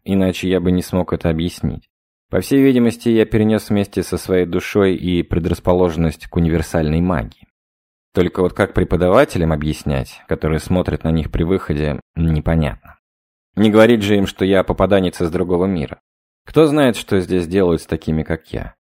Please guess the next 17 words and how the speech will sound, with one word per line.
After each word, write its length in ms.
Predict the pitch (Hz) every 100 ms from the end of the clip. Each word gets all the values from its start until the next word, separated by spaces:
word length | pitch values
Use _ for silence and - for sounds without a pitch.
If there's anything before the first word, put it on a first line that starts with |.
| _
Может, 300 | 92 90 85
пытают 640 | - - 117 135 71 - - -
ради 240 | 80 73
сведений 540 | - 85 87 76 76 76
о 40 |
других 380 | 76 76 80 -
мирах, 380 | 80 110 123 -
а 60 |
потом 300 | - - 76
на 80 | 76
костре 440 | - - - 98
сжигают? 560 | 123 95 - 64 - _ _ _ _ _ _ _ -
Внезапно 760 | 104 131 160 156 131 120 107 -
пол 200 | 131 123
под 160 | 104
ногами 340 | 104 98 104 98
задрожал. 680 | 87 87 92 82 73 64